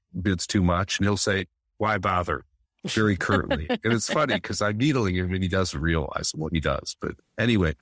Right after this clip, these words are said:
Speaker 1: but that's, it's hard. You know, you wanna get someone who, A,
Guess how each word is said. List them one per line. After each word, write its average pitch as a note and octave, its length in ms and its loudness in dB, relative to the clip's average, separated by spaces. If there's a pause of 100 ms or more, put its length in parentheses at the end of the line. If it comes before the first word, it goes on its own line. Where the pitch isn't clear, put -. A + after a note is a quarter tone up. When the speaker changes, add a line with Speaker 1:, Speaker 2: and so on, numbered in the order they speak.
(200)
Speaker 1:
but A2 100 -2
that's, D3+ 240 0
it's - 200 -2
hard. D#3 380 2
You A2+ 80 2
know, B2 60 4
you B2+ 160 4
wanna C3 200 0
get B2+ 160 -4
someone A#2+ 400 -2
who, G#2+ 220 0
A, A#2+ 260 -2